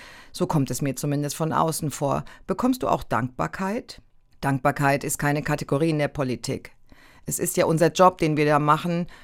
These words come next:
für den man uns gewählt hat und bezahlt. Aber es ist schön, wenn man Respekt für seine Arbeit bekommt. Bla, bla, dachte Anahita,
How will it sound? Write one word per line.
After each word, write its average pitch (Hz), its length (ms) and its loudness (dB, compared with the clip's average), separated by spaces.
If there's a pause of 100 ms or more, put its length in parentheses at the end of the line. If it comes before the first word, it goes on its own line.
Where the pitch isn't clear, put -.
(100)
für 147 100 -6
den 143 140 0
man 147 120 -2
uns 123 200 -4
gewählt 156 460 2
hat 180 280 0
und 131 220 -2
bezahlt. 120 720 -2
Aber 185 180 2
es 214 140 -2
ist - 180 -2
schön, 170 300 4
wenn 165 100 6
man 190 140 2
Respekt 185 420 -2
für 120 140 -4
seine 117 280 -2
Arbeit 107 380 -4
bekommt. - 540 -8 (200)
Bla, 127 380 0
bla, 123 480 2
dachte 110 320 -6
Anahita, 135 640 0